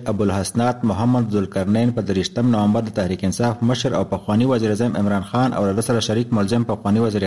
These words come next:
خارجه شاه محمود قریشي خلاف د سرکاري راز افشا کولو مقدمې اوریدنه په وړومبي ځل په خلاص عدالت کې وکړه. د دوی وکیلان علي بخاري او خالد یوسف عدالت ته وړاندې شول. جج په اتهویشتم نومبر عمران خان او شاه محمود قریشي عدالت ته د حاضرولو حکم وکړو. تر دې وړاندې به د دې مقدمې اوریدنه په اډیاله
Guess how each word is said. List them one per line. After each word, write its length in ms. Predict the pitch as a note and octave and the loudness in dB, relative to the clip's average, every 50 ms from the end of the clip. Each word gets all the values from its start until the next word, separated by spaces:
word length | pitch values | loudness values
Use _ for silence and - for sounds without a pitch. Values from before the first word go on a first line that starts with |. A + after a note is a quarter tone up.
| - - | -2 -2
خارجه 320 | F#2 F#2 F#2 F#2+ A2+ B2 C3+ C3 - - - - | -2 -2 0 0 0 0 0 -2 -6 -8 -4 -2
شاه 100 | G#2+ G#2 | 0 2
محمود 260 | G#2 G#2 A2 A2 G#2+ - A2 | 2 2 2 0 0 -2 -2
قریشي 260 | G#2 - - C#3+ B2+ - | 0 0 0 0 0 0
خلاف 260 | B2+ B2 C3 C3+ - | 0 0 0 0 -2
د 100 | B2 G2+ | -2 -2
سرکاري 320 | A2 G2 F2+ A2 A2 B2 A#2+ B2 | -2 -2 -2 -2 0 0 2 0
راز 180 | A#2+ A#2+ - G#2+ | 0 0 -2 -4
افشا 160 | - G#2+ G2 G2+ | -4 -4 -4 -2
کولو 160 | A2+ A#2+ B2 A#2+ A#2 | 0 0 2 2 0
مقدمې 420 | G#2 G#2+ G2 F#2+ G#2+ A#2 B2 G#2+ D2 | 0 -2 -2 0 0 0 0 0 0
اوریدنه 340 | G2+ G#2 G#2 G2+ A#2 B2 B2+ | 0 0 0 2 2 0 0
په 140 | A#2 A2+ G#2+ | 0 0 0
وړومبي 280 | G2+ G2+ G2+ A2+ B2 A#2+ | 2 2 2 2 2 2
ځل 120 | B2+ A#2+ A#2 G2+ | 0 0 -2 -2
په 140 | F#2 - - | -4 -2 -2
خلاص 260 | A2+ A2+ - - G#2 F2 | 0 0 0 0 -2 -2
عدالت 300 | D#2+ E2 E2 F2 E2+ - - | -2 -2 -2 -2 -4 -4 -6
کې 60 | E3 D#3+ D#3+ | -6 -4 -4
وکړه. 260 | D#3 - E3 D3+ D2 - - - - - A2 | -4 -6 -8 -8 -8 -8 -12 -16 -4 -2 0
د 100 | A2 B2 | 2 2
دوی 80 | C#3+ C#3+ C#3 | 2 2 2
وکیلان 360 | C3 - C3+ C3 D3 D#3+ D#3 - A#2+ | 0 0 0 0 0 0 -2 -2 -2
علي 140 | A#2+ A#2 G#2+ A2+ | -2 0 -2 -2
بخاري 320 | G#2 - A2+ A2+ C3+ D3 - G#2+ A2+ | -4 -2 -2 0 0 0 0 -2 -2
او 20 | G#2+ A2+ | -2 -2
خالد 220 | G#2 G#2+ G#2 G#2 G#2 | -2 0 0 0 0
یوسف 280 | G2+ - C#3+ C3+ F2 G#2 | 0 0 -2 -2 -2 -2
عدالت 320 | G2 G2+ F#2+ G#2+ A2+ - - | 0 0 0 0 0 -2 -2
ته 100 | A#2 G2 F2 | 0 0 2
وړاندې 280 | F2 F2+ F2 D#2+ E2 D#2 | 2 2 0 0 -2 -4
شول. 260 | - - D#2+ D#2 D2+ D2+ - - _ - G2+ F#2+ G#2 | -6 -8 -6 -6 -6 -8 -10 -14 _ -6 -2 0 2
جج 180 | B2+ D#3 D#3 - - | 2 2 0 -2 -4
په 120 | A#2+ A2 | -4 -2
اتهویشتم 460 | - A2+ G#2+ G#2 - - C3+ C#3+ C#3+ C3 | 0 0 0 0 0 -2 0 0 2 2
نومبر 320 | B2 A#2+ A#2+ C3 C3+ - - | 4 4 2 2 0 0 -2
عمران 260 | G#2+ A2 G#2+ G2+ - | 0 0 0 -2 -2
خان 240 | - B2 C3 - - | -2 -2 -2 -2 -2
او 60 | G#2+ G2+ - | -4 -2 -2
شاه 120 | G2+ G2+ G#2 | 0 0 2
محمود 200 | G2+ G2+ G2+ - G#2 | 2 0 0 -2 -2
قریشي 260 | G2 - - C3+ B2 | 0 0 0 0 0
عدالت 260 | G2+ G2+ - - - B2+ | 2 0 0 0 0 -2
ته 80 | A2+ G#2+ | 0 0
د 100 | F2+ F#2+ | 0 0
حاضرولو 420 | F#2 F#2+ F2+ F#2 G#2 A#2 A#2+ A2 - | 0 0 0 2 2 2 0 0 0
حکم 320 | G3+ G3+ G3+ - F#2 E2 D2+ | -2 -4 -2 -2 -2 -2 -2
وکړو. 320 | D#3+ D#3 - D3+ D3 D3 C#3 - - - - | -4 -6 -8 -8 -8 -8 -10 -12 -12 -4 -2
تر 100 | B2+ B2 C3 | -2 0 2
دې 60 | F3+ | 2
وړاندې 280 | F3+ F3 F#3 G3 G3+ G3+ | 2 2 2 2 0 0
به 100 | F#3 F3+ | 0 0
د 120 | D#3 C#3+ | 2 2
دې 120 | D3+ D3+ C#3+ | 2 0 0
مقدمې 260 | C3 C3+ B2 B2+ C#3+ | 0 0 -2 0 0
اوریدنه 340 | D#3 D3+ D3 D3+ E3 F#3 F3 - | 2 2 2 2 0 0 -2 -2
په 100 | C3 A2+ | -2 0
اډیاله 320 | G#2 G#2+ A2 A2+ B2+ C3 | 0 2 2 2 2 0